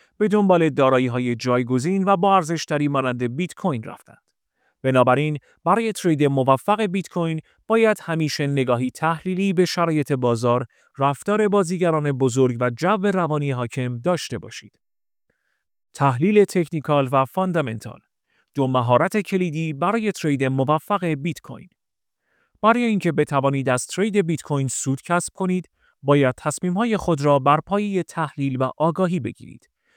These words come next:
نه بر اساس حدس و گمان. برای این کار لازم است به دو مهارت مهم مسلط باشید:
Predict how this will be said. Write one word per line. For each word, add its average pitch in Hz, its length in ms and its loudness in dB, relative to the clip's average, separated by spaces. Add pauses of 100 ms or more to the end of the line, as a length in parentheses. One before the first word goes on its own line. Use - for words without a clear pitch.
(120)
نه 135 180 4
بر 180 180 4
اساس 160 380 -2
حدس 123 380 -6
و 117 100 -4
گمان. 104 220 -10 (720)
برای 123 260 2
این 113 160 -2
کار 151 300 4 (260)
لازم 196 400 2
است 196 220 -2
به 170 100 0
دو 190 180 2
مهارت 165 440 0
مهم 131 320 -2
مسلط 147 600 -2
باشید: - 380 -20